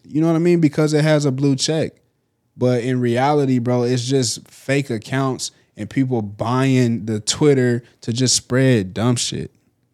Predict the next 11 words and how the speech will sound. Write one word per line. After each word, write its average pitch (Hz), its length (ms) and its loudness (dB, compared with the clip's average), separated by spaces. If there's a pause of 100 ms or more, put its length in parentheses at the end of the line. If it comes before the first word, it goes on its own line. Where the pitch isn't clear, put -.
(260)
That's 131 200 2
the 120 140 -2
dangerous 110 420 -4
part 98 240 -4
that 95 120 -4
I 95 80 -4
want, 95 260 -10
that 101 160 -2
I'm 98 260 -6 (720)
alluding 101 520 2
to. - 260 -4